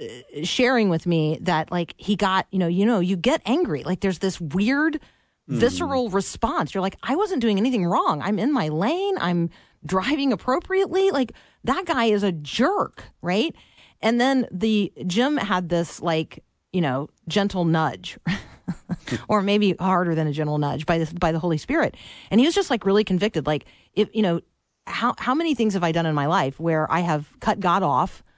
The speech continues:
Speaker 1: I
Speaker 2: Mm.
Speaker 1: have, even in my life, in some way flipped God off, like, right? Um, and yet God offers me grace because he sees me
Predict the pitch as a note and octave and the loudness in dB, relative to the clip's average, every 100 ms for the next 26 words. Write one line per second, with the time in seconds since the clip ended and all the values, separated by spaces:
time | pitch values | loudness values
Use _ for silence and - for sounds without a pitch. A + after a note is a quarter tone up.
0 | _ _ - F#3 F3+ E3+ E3 D#3 - G#3 | _ _ 0 0 2 2 2 0 -4 0
1 | G3+ A3 G3+ F3+ F#3+ E3+ E3 D#3+ D3+ E3 | 2 4 2 2 4 4 2 2 0 0
2 | - E3+ D#3+ E3 D#3+ D#3+ D3+ D4 - D#3 | -2 -2 0 0 0 0 0 -2 0 -2
3 | A#2+ F2 - D#3+ - B2 A#2 C#3 A#2+ A3 | -2 -6 -10 -10 -8 -8 -6 -4 0 0
4 | - - - - - G#3+ G3+ F3+ _ - | 0 -14 -20 -16 0 2 2 0 _ 0
5 | G#3 G3 G3 F#3 F3+ F#3 G3 E3 F3+ F#3 | 2 4 2 2 2 2 2 0 -2 -2
6 | D#3+ F3 E3 D#3 A3 C4 D3+ - E3 F3 | -2 0 0 0 0 0 -2 -6 -6 -4
7 | D#3+ F3 D#3+ - A3+ G#3+ E3+ D#3 D#3 | -4 -4 -4 0 2 2 2 2 0